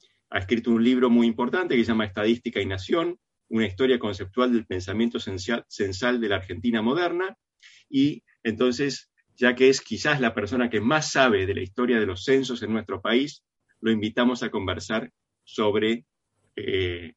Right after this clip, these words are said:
lo que un censo significa. Y yo diría, para comenzar,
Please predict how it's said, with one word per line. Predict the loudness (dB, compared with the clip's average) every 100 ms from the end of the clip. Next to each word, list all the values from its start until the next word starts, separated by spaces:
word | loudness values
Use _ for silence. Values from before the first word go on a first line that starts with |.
| _ _ _
lo | -10 -10 -6 -4 -4
que | 0 0 0 -2 -6 -8 -4
un | -2
censo | 2 4 4 2 -2
significa. | 0 0 0 -2 -6 -8 -12 -16 _ _ _ _ _ -4
Y | 0
yo | 4
diría, | 4 4 4 4
para | 2 -2
comenzar, | -2 -4 -2 -2 0 0 -2